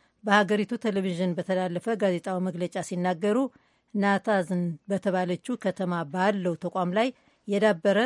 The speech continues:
ሴንተርፍሪጅ ለመገንባት የሚያስፈልጉ መሰረተ ልማቶችን እየሰራች ነው ብለዋል። ኢራን ስለ ጉዳዩ የሚገልጽ ደብዳቤ ትላንት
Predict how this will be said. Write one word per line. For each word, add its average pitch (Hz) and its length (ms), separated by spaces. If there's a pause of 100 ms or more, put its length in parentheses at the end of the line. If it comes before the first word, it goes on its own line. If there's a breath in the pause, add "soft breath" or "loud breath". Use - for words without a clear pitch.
(100)
ሴንተርፍሪጅ 208 720 (120)
ለመገንባት 190 640
የሚያስፈልጉ 180 720 (400 soft breath)
መሰረተ 196 480
ልማቶችን 175 680 (280)
እየሰራች 190 480
ነው 175 120
ብለዋል። 165 340 (680 soft breath)
ኢራን 202 260
ስለ 208 240
ጉዳዩ 190 360
የሚገልጽ 185 580
ደብዳቤ 170 480
ትላንት 185 440